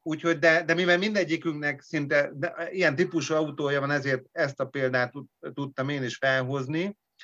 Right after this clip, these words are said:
és, ö, amit János, te is elmondtál, meg idézem városunk egyik, ö, kiemelt alakját, ö,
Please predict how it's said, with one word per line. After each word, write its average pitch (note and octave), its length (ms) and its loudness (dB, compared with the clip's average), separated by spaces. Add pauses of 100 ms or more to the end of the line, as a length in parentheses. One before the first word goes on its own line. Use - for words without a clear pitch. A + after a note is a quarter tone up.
(440)
és, D3+ 400 0
ö, D#3 220 4 (240)
amit D3+ 240 -4
János, D#3 280 0
te F3 120 6
is D3 160 2
elmondtál, C#3 640 -2
meg D3+ 300 -2 (240)
idézem D#3 720 6 (380)
városunk E3 880 2 (420)
egyik, C#3+ 440 -2
ö, C#3 200 2
kiemelt C#3+ 520 4
alakját, D3 720 2 (720)
ö, C3 180 -2